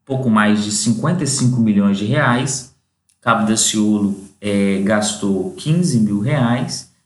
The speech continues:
e Cabo Daciolo teve mais votos do que Henrique Meirelles. Então, é, não basta ter o recurso disponível, é fundamental ter uma estratégia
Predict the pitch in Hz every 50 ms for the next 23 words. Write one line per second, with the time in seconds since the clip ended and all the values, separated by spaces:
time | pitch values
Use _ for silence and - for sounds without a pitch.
0 | _ _ _ 127 - - 117 110 110 110 113 117 - - 120 117 120 127 127 131
1 | 123 123 120 113 110 110 113 107 104 101 98 95 95 98 98 98 - - 113 107
2 | - - 107 101 101 98 104 101 101 101 104 110 110 104 92 87 82 82 82 -
3 | - - - - 98 98 - 101 98 101 117 - - - - _ _ _ _ _
4 | _ - 92 92 92 92 92 92 - - 110 131 135 127 101 110 120 139 156 151
5 | - - 131 123 - - - 120 117 117 110 110 - 113 107 107 - - 110 110
6 | 104 - 104 98 98 - - - 135 113 101 101 117 127 127 123 123 123 123 -
7 | - 104 110 110 117 113 104 - 104 101 98 - - 110 107 107 107 - - 117
8 | 110 - - - 98 92 92 92 92 92 95 92